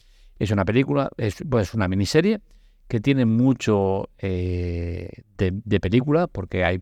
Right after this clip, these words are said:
grandes presupuestos, eh, muchos efectos especiales, eh, muchas hostias.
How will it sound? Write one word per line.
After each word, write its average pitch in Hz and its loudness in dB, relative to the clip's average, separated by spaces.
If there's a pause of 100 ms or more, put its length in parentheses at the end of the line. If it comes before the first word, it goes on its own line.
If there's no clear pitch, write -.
(160)
grandes 95 -4
presupuestos, 151 0 (560)
eh, 95 0
muchos 107 0
efectos 101 -2
especiales, 143 0
eh, - -8
muchas 101 0
hostias. 151 0